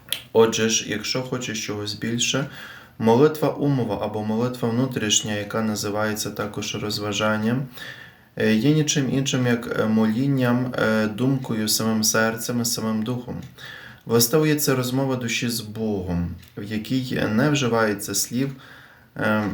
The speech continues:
які говоряться голосно. Під час цієї розмови розважаються різні правди і таємниці віри, е, представляється Богові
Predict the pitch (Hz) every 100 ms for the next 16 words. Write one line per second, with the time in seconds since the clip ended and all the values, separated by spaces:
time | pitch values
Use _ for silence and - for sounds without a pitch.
0 | 90 - 110 110 - 117 110 104 104 101
1 | - 104 110 113 107 107 - 110 139 143
2 | - - 107 135 135 123 113 107 107 120
3 | 117 110 104 101 107 107 101 - - 90
4 | 127 113 - 117 117 101 98 98 98 95
5 | - 95 107 135 117 110 - - - -
6 | - - 95 - 113 - 110 117 113 110
7 | 113 104 104 120 117 104 107 120 135